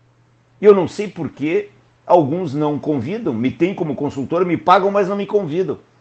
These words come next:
pra entrevistar uma posição importante de alguém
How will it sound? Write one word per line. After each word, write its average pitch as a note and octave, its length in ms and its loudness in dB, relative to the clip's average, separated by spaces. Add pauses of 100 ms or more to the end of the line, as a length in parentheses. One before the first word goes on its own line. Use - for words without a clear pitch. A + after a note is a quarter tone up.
(800)
pra D3+ 160 6
entrevistar D3 760 2
uma G#3 180 -2
posição C#3+ 480 -2
importante D3 580 0
de C#3 80 2
alguém G3+ 540 2